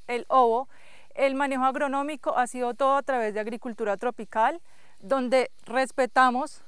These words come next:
las hierbas nativas de, de la finca, eh, se maneja cobertura, con ella se cosecha y se elaboran los cojinetes,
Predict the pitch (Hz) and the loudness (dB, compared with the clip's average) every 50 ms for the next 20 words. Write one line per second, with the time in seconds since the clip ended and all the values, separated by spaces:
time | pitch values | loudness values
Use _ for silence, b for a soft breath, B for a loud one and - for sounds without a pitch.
0 | - - 220 240 247 247 247 254 240 220 208 233 233 226 262 254 - - 233 214 | -6 0 2 4 4 4 4 4 4 6 6 4 6 6 4 2 0 0 -2 -2
1 | 208 208 208 196 226 247 240 233 220 214 196 170 - - 175 170 220 220 208 196 | 0 -2 -2 -2 -2 0 0 0 0 -2 -4 -6 -8 -10 -6 -4 -2 -2 0 -2
2 | 208 - - 262 254 247 226 208 - 285 320 349 - b b b b b b b | -2 -2 -2 -2 0 -2 -2 -2 -4 -4 -6 -6 -10 b b b b b b b
3 | b - - 226 233 226 226 226 220 - 247 233 233 233 233 226 220 214 208 - | b -6 -2 0 0 2 0 0 -2 -2 0 2 2 2 2 0 -4 -6 -4 0
4 | 247 262 262 262 247 240 - - 277 277 269 254 247 247 269 285 - - - - | 2 4 4 4 2 0 -2 0 2 2 4 4 4 2 2 0 -2 -6 -10 -4
5 | - 269 254 247 247 240 233 233 233 - 262 - 277 254 - 269 247 240 247 240 | -2 -2 0 0 0 0 0 0 -2 -2 -4 -4 -4 -2 2 2 2 2 0 -2
6 | - 254 247 254 247 240 226 220 220 214 220 220 226 - - - 269 262 240 269 | -2 0 4 6 6 6 6 4 2 0 -2 -4 -6 -4 2 2 2 4 2 0
7 | 277 285 302 294 269 214 - 277 320 349 359 - - - | 0 2 2 2 0 2 2 2 4 4 2 -2 -6 -12